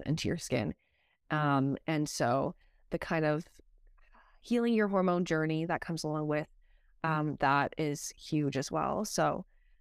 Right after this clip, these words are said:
just kind of, like, working with someone that is gonna help you. I always recommend a naturopath if you're trying to go the holistic route. I mean, obviously, if you're trying to go the medical route,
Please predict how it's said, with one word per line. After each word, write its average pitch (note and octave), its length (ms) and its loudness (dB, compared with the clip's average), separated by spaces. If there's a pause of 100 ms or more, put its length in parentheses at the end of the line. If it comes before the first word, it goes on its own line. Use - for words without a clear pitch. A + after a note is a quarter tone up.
just B3+ 160 0
kind C#4 140 2
of, C4 60 2
like, C4 280 0 (260)
working G3 380 4
with F3+ 260 2
someone E3 580 0
that D#3+ 240 0
is D#3+ 100 -4
gonna E3 140 -2
help D#3 280 -6
you. D3+ 240 0
I D3+ 180 0
always D#3 340 0
recommend D3+ 400 -2
a C#3 40 -4
naturopath - 600 -6
if F3+ 100 -6
you're - 160 -12
trying D3+ 220 0
to - 60 -4
go - 60 -4
the D3 60 -4
holistic G#3+ 440 -2
route. G#3+ 320 2 (420)
I - 20 -8
mean, F3+ 120 0
obviously, D#3+ 420 0
if D#3 100 -4
you're E3+ 80 -2
trying D3+ 160 -4
to D3 40 -4
go D3 80 -2
the D3+ 80 0
medical D3 340 -2
route, D3 300 -2